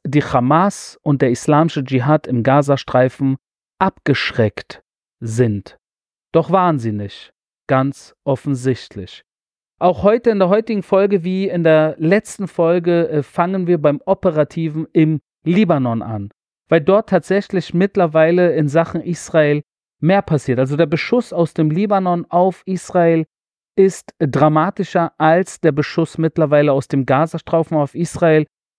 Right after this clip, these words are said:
äh, äh, wo, äh, aus dem Libanon eigentlich, kann man sagen, jeden Tag, äh, Flugobjekte auf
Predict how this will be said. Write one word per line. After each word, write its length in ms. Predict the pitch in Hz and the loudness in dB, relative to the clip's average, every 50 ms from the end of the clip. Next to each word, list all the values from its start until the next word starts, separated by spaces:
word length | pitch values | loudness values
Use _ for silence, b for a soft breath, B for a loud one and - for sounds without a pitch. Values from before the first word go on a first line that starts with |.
| _ - - | _ -6 -2
äh, 640 | 139 143 143 147 143 131 87 110 139 143 139 135 | 2 4 4 4 4 2 2 0 0 2 2 2
äh, 60 | 139 135 - | 2 0 -2
wo, 480 | - 135 120 143 160 175 185 190 202 - - - | -4 -4 0 2 4 4 6 4 4 2 0 0
äh, 240 | 156 151 151 147 - - | 2 2 4 2 0 -2
aus 280 | - 170 196 214 - - | 0 0 0 0 0 0
dem 140 | - 185 165 | 0 0 2
Libanon 440 | 170 202 202 196 185 185 175 170 160 | 2 0 0 2 2 2 2 0 0
eigentlich, 420 | - 151 160 180 190 180 160 - - | 0 0 0 0 0 -4 -8 -8 -4
kann 140 | - 165 | -2 0
man 120 | 160 156 143 | 0 0 0
sagen, 320 | 143 156 151 151 156 151 - _ _ _ - | 2 2 2 2 2 0 -4 _ _ _ -6
jeden 680 | 143 135 135 165 202 220 202 202 175 170 165 165 - | -4 -2 2 4 4 4 4 2 2 2 0 -2 -4
Tag, 480 | - - 151 143 147 147 151 156 - - _ _ _ _ _ _ _ | -2 0 2 2 4 2 2 0 -4 -12 _ _ _ _ _ _ _
äh, 160 | - 143 143 131 | 0 0 0 0
Flugobjekte 960 | - - - 196 202 - 190 156 - - 151 143 - _ - 156 135 - - | 0 0 0 0 0 2 0 -2 -2 0 -2 -2 -2 _ -2 -2 -2 0 0
auf 340 | 147 147 151 143 - _ | 2 2 2 2 -2 _